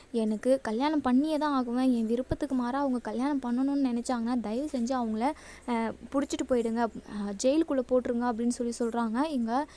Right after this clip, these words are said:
நம்ம ஈஸ்வரி இருந்துட்டு பயங்கர ஷாக் ஆகுறாங்க. ரொம்பவே அதிர்ச்சி அவங்களுக்கு. இங்க நம்ம, அஹ், இனியாவா இப்படி பண்ணிட்டா?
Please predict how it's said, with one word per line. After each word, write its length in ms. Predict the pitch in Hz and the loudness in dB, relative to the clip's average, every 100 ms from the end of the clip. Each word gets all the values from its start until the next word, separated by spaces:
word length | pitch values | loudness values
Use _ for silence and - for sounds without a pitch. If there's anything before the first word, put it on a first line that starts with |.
| - - | -18 -4
நம்ம 260 | 240 220 262 | -2 0 0
ஈஸ்வரி 460 | 240 302 349 302 | 0 -2 0 0
இருந்துட்டு 320 | 269 240 226 269 | 2 0 0 -2
பயங்கர 360 | 220 233 339 349 | -2 -4 -4 -2
ஷாக் 260 | 262 247 285 | -2 -2 -2
ஆகுறாங்க. 460 | 269 247 240 240 | -2 -2 -2 0
ரொம்பவே 380 | 294 240 254 311 | 0 0 0 2
அதிர்ச்சி 440 | 339 247 269 254 277 | 0 0 -2 0 0
அவங்களுக்கு. 480 | 247 233 220 254 311 - | 2 0 2 2 0 4
இங்க 340 | 294 269 277 | 4 8 8
நம்ம, 220 | 285 247 247 285 277 - - | 6 4 4 4 4 0 -8
அஹ், 220 | - 240 240 | 2 4 4
இனியாவா 520 | 247 269 359 370 311 | 4 4 4 4 4
இப்படி 320 | 330 294 277 269 | 4 4 0 0
பண்ணிட்டா? 480 | 240 254 302 285 | 2 4 4 6